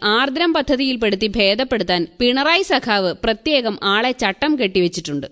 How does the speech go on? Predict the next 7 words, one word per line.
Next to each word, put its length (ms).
എല്ല് 340
വല്ലതും 420
പൊട്ടിപ്പോയാൽ 760
അംബാനി 500
മുതലാളി 440
വക 180
ഇൻഷുറൻസിന് 720